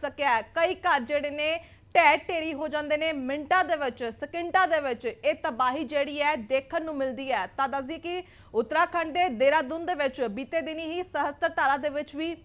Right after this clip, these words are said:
ਬੱਦਲ ਫਟਿਆ ਸੀ, ਉੱਥੇ ਵੀ ਇਹ ਤਬਾਹੀ ਹੋਈ ਸੀ। ਕੁਝ ਦਿਨ ਪਹਿਲਾਂ ਦੀ ਇਹ ਜਾਣਕਾਰੀ ਹੈ ਤੇ ਫਿਰ ਇੱਕ ਵਾਰ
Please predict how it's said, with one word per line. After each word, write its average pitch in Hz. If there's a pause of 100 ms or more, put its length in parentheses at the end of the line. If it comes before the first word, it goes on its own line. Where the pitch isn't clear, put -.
(140)
ਬੱਦਲ 247
ਫਟਿਆ 320
ਸੀ, 330 (220)
ਉੱਥੇ 247
ਵੀ 330
ਇਹ 330
ਤਬਾਹੀ 302
ਹੋਈ 302
ਸੀ। 339 (380)
ਕੁਝ 294
ਦਿਨ 320
ਪਹਿਲਾਂ 320
ਦੀ 330
ਇਹ 294
ਜਾਣਕਾਰੀ 285
ਹੈ 330
ਤੇ 330
ਫਿਰ 359
ਇੱਕ 262
ਵਾਰ 285